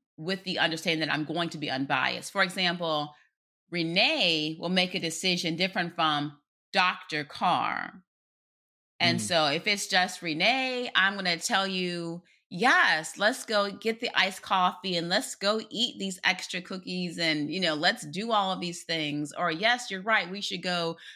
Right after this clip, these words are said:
Speaker 1: you know, protest and we should say mean things."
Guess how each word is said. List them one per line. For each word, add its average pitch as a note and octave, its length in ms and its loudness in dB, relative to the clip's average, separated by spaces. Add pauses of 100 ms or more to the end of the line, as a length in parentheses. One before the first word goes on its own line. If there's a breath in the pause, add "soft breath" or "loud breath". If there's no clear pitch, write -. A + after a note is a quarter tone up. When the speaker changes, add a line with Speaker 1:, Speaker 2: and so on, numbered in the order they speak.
(300 loud breath)
Speaker 1:
you G#3 120 -2
know, D3 240 2
protest A#3+ 960 2
and F#3+ 100 -4
we G3 80 -2
should - 180 -4
say A3 220 0
mean G#3+ 380 -4
things." G3 680 -2